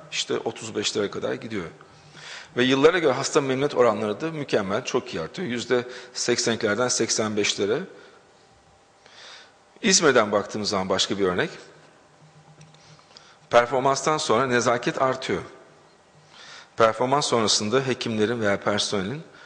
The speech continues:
daha anlaşılabilir konuşması artıyor. Hekimler daha fazla şikayet dinlemeye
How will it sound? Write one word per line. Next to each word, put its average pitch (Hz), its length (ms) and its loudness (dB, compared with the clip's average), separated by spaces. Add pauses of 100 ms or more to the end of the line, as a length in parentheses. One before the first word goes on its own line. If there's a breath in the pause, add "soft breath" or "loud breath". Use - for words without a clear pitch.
(300 loud breath)
daha 135 260 4
anlaşılabilir 113 960 0
konuşması 90 680 -6
artıyor. 85 440 -10 (1700 loud breath)
Hekimler 135 600 2
daha 165 180 4
fazla 113 280 0
şikayet - 420 0
dinlemeye 95 420 -4